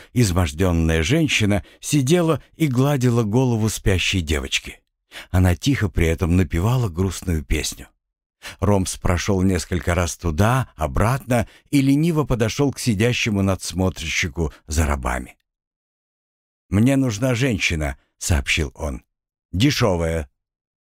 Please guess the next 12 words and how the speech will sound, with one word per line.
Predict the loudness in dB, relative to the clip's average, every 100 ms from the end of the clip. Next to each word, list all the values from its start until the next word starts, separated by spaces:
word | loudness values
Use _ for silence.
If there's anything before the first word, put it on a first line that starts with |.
| _ _ _ _ _ _
«Здесь | -8 0 2 2 0
есть | 0 0 -2 _
товар | -2 0 0 0
на | 0 2
любой | 2 2 2 2
вкус, | -2 -6 -6 -2
господин», — | -4 -2 -2 -2 -2 -6 -10 _ _ -4
засуетился | 0 0 2 0 0 -4 -2 -2
надсмотрщик. | -2 -4 -6 -8 -6 -6 -6 -8 _ _ _ _ _ _ -12
«Для | 0 2 2
какой | 0 0 2
надобности? | 2 0 -2 -4 -6 -6 -10 -14